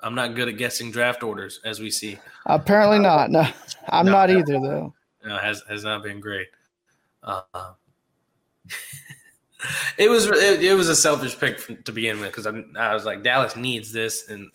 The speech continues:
Speaker 1: I, I knew they wouldn't get it. You know, once.
Speaker 2: Well, e-, even me, without being selfish, I didn't get it right either. So
Speaker 1: Yeah.
Speaker 2: you don't, never know how the balls are gonna bounce.
Speaker 1: Yeah, I mean, I was oh for four. I don't think you were oh for four, though.
Speaker 2: I thought I was, 'cause I had,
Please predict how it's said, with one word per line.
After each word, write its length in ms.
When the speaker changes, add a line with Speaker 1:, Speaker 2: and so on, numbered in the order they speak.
Speaker 1:
I, 220
I 80
knew 180
they 120
wouldn't 260
get 160
it. 100
You 80
know, 100
once. 360
Speaker 2:
Well, 140
e-, 300
even 300
me, 200
without 480
being 420
selfish, 480
I 140
didn't 180
get 140
it 40
right 220
either. 320
So 340
Speaker 1:
Yeah. 60
Speaker 2:
you 100
don't, 220
never 260
know 160
how 140
the 80
balls 240
are 80
gonna 140
bounce. 460
Speaker 1:
Yeah, 140
I 80
mean, 220
I 140
was 140
oh 120
for 120
four. 300
I 40
don't 160
think 160
you 100
were 100
oh 100
for 100
four, 200
though. 640
Speaker 2:
I 40
thought 220
I 80
was, 460
'cause 160
I 100
had, 360